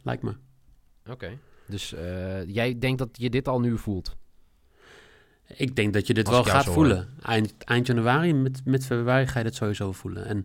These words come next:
Speaker 1: kijk, het is ook misschien nog even een vraag voor jou, hè, van wat, wat zou jij doen als een club in deze tijd? Emmen die moet in de komende paar weken tegen Heracles en tegen ado.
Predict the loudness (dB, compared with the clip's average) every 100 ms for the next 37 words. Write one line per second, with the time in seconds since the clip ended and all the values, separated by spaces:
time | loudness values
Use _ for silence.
0 | -8 -18 -6 2 2 2 -2 -2 2 6
1 | 6 6 4 4 4 2 0 0 0 4
2 | 4 4 2 -2 -6 -4 -2 -4 -6 -10
3 | -8 -8 -8 -6 -2 -2 0 0 -2 -4
4 | -6 -6 -4 -4 -4 -4 -4 -4 -8 -8
5 | -6 -8 -10 -20 _ _ _ _ _ _
6 | _ _ _ -4 4 6 8 8 8 6
7 | 2 -4 -2 0 0 2 2 2 0 -2
8 | -6 -2 0 2 0 0 -2 -2 -4 -6
9 | -6 -6 -6